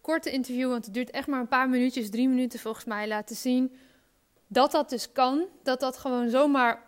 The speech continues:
in je schoot geworpen wordt in je D M op Instagram.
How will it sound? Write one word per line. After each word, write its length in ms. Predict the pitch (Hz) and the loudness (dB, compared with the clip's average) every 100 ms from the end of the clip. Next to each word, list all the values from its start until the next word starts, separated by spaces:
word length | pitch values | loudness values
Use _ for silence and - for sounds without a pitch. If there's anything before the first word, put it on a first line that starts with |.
| _ | _
in 180 | 269 285 | -2 0
je 120 | 277 | 0
schoot 320 | - 277 277 | -2 -2 -2
geworpen 460 | 277 247 240 240 220 | -4 -4 -4 -6 -4
wordt 320 | 226 226 - - | -4 -6 -10 -6
in 280 | 254 247 247 | -2 -2 -4
je 180 | 220 226 | -6 -2
D 240 | 233 233 | 0 0
M 220 | 240 233 233 | 0 -2 -6
op 260 | - 220 - | -10 -10 -8
Instagram. 640 | - 294 294 226 233 233 | -4 -4 -4 -2 0 0